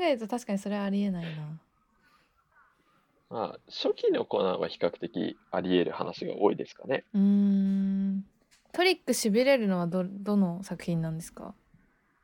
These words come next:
Speaker 2: トリックって言っているのが、本当に物理的なトリッ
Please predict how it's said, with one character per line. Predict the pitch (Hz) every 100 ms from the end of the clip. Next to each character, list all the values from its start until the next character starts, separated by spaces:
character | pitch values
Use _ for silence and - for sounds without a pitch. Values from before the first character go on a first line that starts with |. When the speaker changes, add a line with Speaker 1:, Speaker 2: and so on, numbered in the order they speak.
| _ _ _ _ _ _ -
Speaker 2:
ト | 175
リ | 196 180
ッ | - _
ク | -
っ | 113
て | - - 104
言 | 101
っ | 101
て | - 120
い | 110
る |
の | 110
が、 | 98
本 | 92 147 185
当 | 196 202
に | 196
物 | 175 170 -
理 | 180 185
的 | 175 175
な | 180 180
ト | - 185
リ | 185
ッ | 170